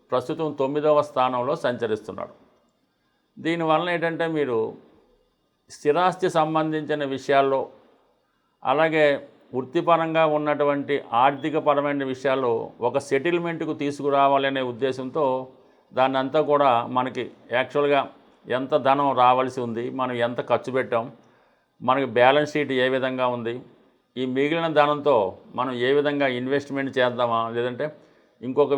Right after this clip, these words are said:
విషయంలో పెట్టుబడి పెడదామని ఆలోచిస్తూ ఉంటారు. అలాగే పిల్లల అభివృద్ధి కోసం ఎక్కువగా ఆలోచన జరుగుతూ ఉంటుంది. అంటే సంతానం యొక్క భవిష్యత్తును ఆ-, ఆలోచించి వారి కొరకు ఏదైనా ఇల్లు కానీ ఖాళీ స్థలం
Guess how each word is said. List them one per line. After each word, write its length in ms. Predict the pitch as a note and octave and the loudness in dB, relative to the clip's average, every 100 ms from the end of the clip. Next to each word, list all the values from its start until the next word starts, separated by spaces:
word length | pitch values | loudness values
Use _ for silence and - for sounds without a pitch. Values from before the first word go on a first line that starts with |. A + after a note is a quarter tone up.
| C3+ | -2
విషయంలో 300 | D3+ D3+ D3 C#3+ | 2 4 4 2
పెట్టుబడి 340 | C3 C#3+ C#3 C#3 | 2 2 2 0
పెడదామని 460 | B2+ C3 C3 B2 A#2 | -2 0 0 2 2
ఆలోచిస్తూ 380 | A#2+ A#2+ A#2 A2+ | 0 -4 -6 -6
ఉంటారు. 260 | A2+ A2+ - - _ _ _ _ _ - | -4 -6 -8 -16 _ _ _ _ _ -6
అలాగే 220 | C#3 E3+ F3+ F3 | -2 0 0 2
పిల్లల 320 | D3+ F#3 G3 E3 | 2 4 4 4
అభివృద్ధి 380 | C#3 D3+ E3 D#3 D#3 | 4 0 -2 -2 2
కోసం 280 | D#3 D3 B2+ F2+ - _ _ - | 4 4 -2 -8 -16 _ _ -8
ఎక్కువగా 360 | B2+ D3 D3 C#3+ B2+ | -6 -2 2 4 4
ఆలోచన 380 | C#3 C#3+ C#3+ B2 G2 F2 A2 | 4 2 0 -2 -4 -6 -6
జరుగుతూ 300 | A2+ A#2+ A#2 A#2 | 0 0 2 0
ఉంటుంది. 220 | G#2+ G2 G#2 | 0 -4 -6
అంటే 140 | G2 F2 - | -8 -8 -2
సంతానం 440 | D3 D3 D#3 D3+ C#3+ | -2 2 0 2 0
యొక్క 200 | C3+ C3 A#2+ A2 | -2 -4 -6 -2
భవిష్యత్తును 500 | A#2+ C3 C#3+ - C3 A#2+ | 0 2 0 -4 -2 -2
ఆ-, 180 | A#2+ - A2+ | -2 -2 0
ఆలోచించి 480 | A#2+ B2+ B2 A2+ - - _ _ _ _ _ _ | 0 -2 -6 -12 -14 -18 _ _ _ _ _ _
వారి 240 | C#3+ D3 D3+ | 2 4 4
కొరకు 260 | C#3+ D3 D3 | 2 2 2
ఏదైనా 300 | C#3+ C#3+ C#3+ B2 G#2+ A2 B2 | 2 2 0 -2 -4 -10 -6
ఇల్లు 160 | C#3 C#3+ | -2 0
కానీ 200 | C3+ C3+ C#3+ | 0 0 0
ఖాళీ 220 | C#3 B2+ C3 | 2 2 2
స్థలం 240 | C3+ B2+ | -2 -2